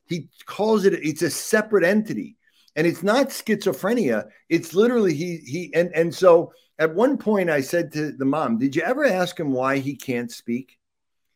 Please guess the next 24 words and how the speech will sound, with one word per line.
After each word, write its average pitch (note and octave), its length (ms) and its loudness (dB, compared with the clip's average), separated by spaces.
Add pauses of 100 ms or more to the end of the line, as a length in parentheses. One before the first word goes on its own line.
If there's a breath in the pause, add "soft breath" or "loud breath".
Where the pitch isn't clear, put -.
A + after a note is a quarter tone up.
(220)
And C3+ 180 0
she D#3+ 120 -8
said, C#3 280 -4
"No, E3 240 -2
I A2+ 80 -2
never B2 240 -2
did. A#2 400 -6 (180)
And A2+ 160 -2
nobody C3 380 -2
ever F#2 160 -6
did." D#2+ 260 -14 (380)
I C#3 80 -6
said, F#3 200 -2
"Ask C#4 300 -4
him. D#2+ 200 -10 (540)
Just F#3 220 -2
ask G#3 260 -2
him, F2+ 220 -10 (680 soft breath)
'Grayson, E3+ 460 2
why D3+ 280 2
can't E3 360 -4
you C#3 180 2
actually B2 440 -2
speak?'" - 420 -14